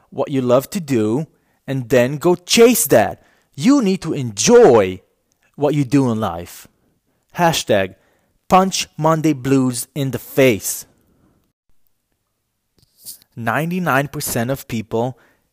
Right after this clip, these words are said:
hate Mondays. It's because they hate their job. They hate what they do. You need to analyze yourself. Are you one of the ninety-nine percent?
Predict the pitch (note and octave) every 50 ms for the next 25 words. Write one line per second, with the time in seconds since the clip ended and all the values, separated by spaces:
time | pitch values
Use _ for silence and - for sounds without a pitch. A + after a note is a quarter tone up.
0 | _ _ - - - C#3+ C3+ C3+ - - - - _ _ _ _ _ _ _ -
1 | B2 A#2+ B2 B2+ B2+ B2+ G#2+ G2+ F#2 F#2 F2+ F2 - - - - _ _ _ _
2 | _ _ _ _ _ _ _ _ _ _ _ _ _ - - C3+ - - C3+ B2+
3 | - - C#3 C#3+ C3+ - C#3+ B2 A#2 - - B2 A2+ A#2 A2 - C3 B2 A2+ -
4 | - E3+ E3+ D#3+ D3+ B2+ G#2+ F#2+ - - _ _ _ _ _ - A#2+ A#2 A2+ G#2
5 | - - C3+ B2+ C3 C#3 - _ _ _ _ _ - B2 B2 - C3 B2 A2+ G#2+
6 | B2+ D3 D#3 C3+ G2+ F2+ F2+ _ _ _ _ _ _ _ _ _ _ _ _ _
7 | _ _ _ _ _ _ _ _ - A2+ A#2 D#3 A#3 B3+ A3+ D#3+ D3 D3 D3 C#3+
8 | D3 C#3+ - D#3 - - D#3+ E3 F3+ E3+ D3 B2+ A#2+ G#2 G2+ G2+ - - G#2 F#2+
9 | F2+ F#2 - - _ _ _ _ _ _ _ - A#2+ A#2+ B2 A#2 A#2 C3 C3+ C#3+
10 | D#3+ D#3 C#3+ B2+ A#2+ B2 A#2 A2 A#2+ C#3 C#3+ C3+ B2+ A2+ B2 A#2 A2+ A2 G#2 A2+
11 | B2 B2+ B2 A#2 A2+ A#2+ B2 - C3 - - B2 A2+ C3 E3+ F3 - -